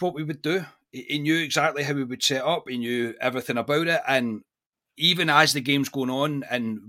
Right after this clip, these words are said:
we could see that the balls into the box weren't working. Everybody could see it. It was hopeless stuff. It really was.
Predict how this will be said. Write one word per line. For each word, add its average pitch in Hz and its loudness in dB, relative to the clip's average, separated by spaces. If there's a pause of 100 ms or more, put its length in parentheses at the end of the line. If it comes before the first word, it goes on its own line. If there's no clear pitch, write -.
we 123 -4
could - -6
see 185 0
that 139 -4
the 127 -4
balls 131 -4
into 113 -8
the 107 -6
box 110 -8
weren't 107 -6
working. 98 -10 (300)
Everybody 143 0
could - -8
see 101 0
it. 82 -8
It 107 -8
was 110 -6 (180)
hopeless 151 0
stuff. - 0
It 117 -10
really 123 -2
was. 110 -2